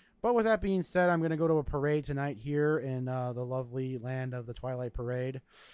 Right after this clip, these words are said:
So I'll hopefully have a nice evening, and you all do the same. This has been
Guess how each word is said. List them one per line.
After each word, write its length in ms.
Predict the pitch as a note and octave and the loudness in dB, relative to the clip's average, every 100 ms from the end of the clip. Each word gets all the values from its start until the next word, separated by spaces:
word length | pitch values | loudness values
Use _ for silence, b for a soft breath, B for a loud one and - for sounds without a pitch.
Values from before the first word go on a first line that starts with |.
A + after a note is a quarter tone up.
| B - | B -4
So 300 | - D#3+ E3 | 2 4 4
I'll 280 | C#3 D3 | 4 4
hopefully 380 | C#3+ D3+ - D3 | 4 0 0 0
have 160 | C#3+ C#3 | 2 2
a 40 | |
nice 300 | C#3 C#3 - - | 2 0 -4 -4
evening, 500 | D3 C3+ D3 D3 D3+ | -4 0 0 2 0
and 400 | C#3 C3+ C3+ C3+ | -2 -2 -2 -4
you 240 | C3+ D3 | -2 0
all 200 | D3 C#3+ | 4 2
do 160 | C3 C#3+ | 2 0
the 80 | C#3 | -2
same. 500 | - D#3 C#3 C3+ C#3 b b b b b - | -2 0 0 -2 -4 b b b b b -4
This 180 | D3+ E3 | 0 2
has 140 | F3 | 0
been 460 | C3 D#3+ D#3+ E3 F#3 | 4 4 6 2 -2